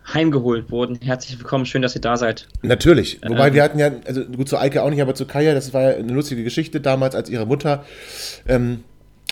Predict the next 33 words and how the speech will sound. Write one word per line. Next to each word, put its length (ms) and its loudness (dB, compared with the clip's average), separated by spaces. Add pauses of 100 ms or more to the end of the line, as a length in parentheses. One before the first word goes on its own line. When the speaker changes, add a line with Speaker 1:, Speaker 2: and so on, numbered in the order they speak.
(180)
Speaker 2:
sagte, 360 2
„Mensch, 160 -2
grüßt 260 2
doch 100 2
mal 200 4
das 160 -2
Mädel, 240 2
das 160 -6
hört 120 0
euch 140 -6
immer 180 -2
in 100 -2
Neuseeland“, 520 0
und 140 -8
wir 60 2
das 120 0
dann 120 -2
gemacht 260 -2
haben 100 -2
und 100 -2
immer 140 0
so 100 -2
ein 40 -2
bisschen 180 -2
Kontakt 300 -6
gehalten 340 -4
haben. 160 -2
Das 160 -4
finde 140 0
ich 60 -2
eigentlich 140 -4
ganz 140 -4
schön. 240 0